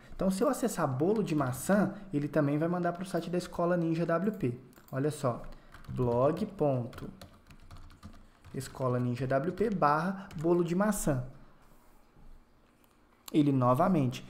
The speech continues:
redirecionou pro site da Escola Ninja W P, né, que é o nosso portal aí de cursos do WordPress, na qual a gente tem vários cursos aí. Curso de backup, curso de e-commerce, remoção de malware, curso de Mautic,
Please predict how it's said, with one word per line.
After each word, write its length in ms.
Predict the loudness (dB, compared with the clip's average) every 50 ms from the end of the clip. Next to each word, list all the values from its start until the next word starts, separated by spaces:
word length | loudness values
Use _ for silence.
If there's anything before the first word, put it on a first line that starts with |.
| -20 -20 -4
redirecionou 840 | -2 -2 2 2 2 2 2 2 2 2 2 2 4 2 2 0 -4 -14 -18 -8
pro 100 | -6 -4
site 480 | -4 -2 -2 0 0 0 0 -2 -6 -4
da 80 | -2 -2
Escola 460 | -4 -4 -8 -6 -4 -2 0 0 0
Ninja 340 | 0 0 0 0 0 0 2
W 300 | 2 2 2 2 -2 -4
P, 360 | 0 0 0 0 0 -2 -6 -12 -18 -20 -20 -18 -8
né, 300 | -6 -4 -2 -2 -2 -4 -6 -12 -16 -8
que 80 | -4
é 40 | -2
o 20 | -2
nosso 220 | -2 -2 -4 -6
portal 640 | -4 -4 -4 -4 -4 -6 -2 0 0 0 0 -2 -8 -16 -14 -6
aí 140 | -2 0 0
de 120 | 0 -2 -4
cursos 400 | -4 -4 -4 -4 -4 -4 -4 -2
do 100 | 0 0
WordPress, 580 | 0 0 -2 -4 -6 -2 0 2 2 2 2
na 100 | 0 -2
qual 200 | 0 0 2 2
a 40 | 2
gente 180 | 0 -2 -6 -4
tem 140 | -4 -4
vários 540 | -2 -2 -2 -2 0 -2 -2 -2 -4 -6 -10
cursos 480 | -8 0 0 0 0 0 -4 -2 2 4
aí. 260 | 4 4 4 2 0 -4 -12 -16 -14 -4
Curso 240 | -4 -4 -2 -2 -4
de 80 | -2
backup, 680 | 0 0 0 0 2 0 2 4 4 2 2 0 -4 -8 -10 -4
curso 280 | -4 -4 -4 -4 -6
de 120 | -2 -2 -2
e-commerce, 720 | -4 -2 2 4 6 6 6 6 4 2 -2 -4 -4 -4
remoção 420 | -2 -2 0 0 -2 -2 0 0 2
de 100 | 2 2
malware, 600 | 2 2 2 2 2 2 2 2 2 0 -2 -4
curso 260 | -6 -6 -2 -2 0
de 100 | 0 0
Mautic, 800 | 0 2 2 2 4 4 4 4 2 0 -2 -8 -12 -8 -8